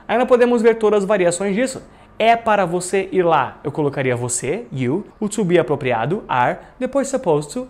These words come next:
e a coisa em questão. A frase fica sendo, "You are supposed to go there." É para ela entender espanhol em dois anos. She is supposed to understand Spanish in two years.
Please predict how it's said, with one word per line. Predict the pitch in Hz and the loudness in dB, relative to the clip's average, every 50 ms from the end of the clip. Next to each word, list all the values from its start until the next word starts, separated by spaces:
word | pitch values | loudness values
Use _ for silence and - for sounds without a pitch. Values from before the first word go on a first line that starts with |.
| - - | -6 -4
e | 285 | -4
a | 277 | -2
coisa | 277 170 147 143 135 | -2 -2 -4 -4 -4
em | |
questão. | - 214 - - 127 117 - - - - | -8 -10 -10 -10 -10 -12 -12 -18 -14 -8
A | - 135 | -6 -4
frase | 143 147 139 139 | -2 -2 -2 -2
fica | 139 135 143 135 | -4 -6 -6 -8
sendo, | - 160 156 151 143 139 | -8 -6 -6 -6 -4 -4
"You | 135 139 170 175 156 151 | -4 -2 -2 -2 0 -2
are | 143 139 | -2 -4
supposed | - 156 123 - 123 117 - | -6 -12 -12 -10 -10 -10 -8
to | - 143 | -8 -6
go | 127 131 131 120 | -4 -4 -6 -6
there." | 120 113 113 - - - - | -8 -12 -16 -18 -18 -6 0
É | 156 165 175 | 4 4 4
para | 170 175 - 175 170 175 175 - - | 4 4 4 4 4 4 4 2 2
ela | 170 160 165 170 175 170 | 2 2 4 4 4 2
entender | 160 160 160 156 170 165 151 143 143 147 147 | 0 -2 -4 -4 -4 -4 -2 0 0 0 0
espanhol | 151 151 - 160 143 135 131 135 139 143 143 | -2 -4 -4 -4 -2 0 2 2 2 2 0
em | 139 | 0
dois | 139 143 139 139 | -2 -2 0 0
anos. | 147 151 131 117 - - - - - _ _ | -2 -2 -4 -6 -10 -14 -20 -20 -20 _ _
She | - - - - 196 190 190 - | -12 -10 -8 -6 -4 -6 -4 0
is | - - 170 160 | 2 2 2 0
supposed | - - - 170 160 - - 147 135 131 135 135 | -4 -8 -10 -10 -8 -4 -2 -2 -2 -2 -4 -6
to | - 147 135 | -6 -6 -4
understand | 131 127 127 127 123 - 139 127 127 | -4 -4 -4 -6 -6 -6 -6 -6 -6
Spanish | 127 - - 127 123 123 120 - - | -8 -10 -10 -10 -10 -10 -12 -12 -12
in | - 131 120 | -12 -12 -12
two | - 135 127 | -12 -12 -12
years. | 123 113 113 113 - - - | -12 -12 -14 -14 -14 -16 -16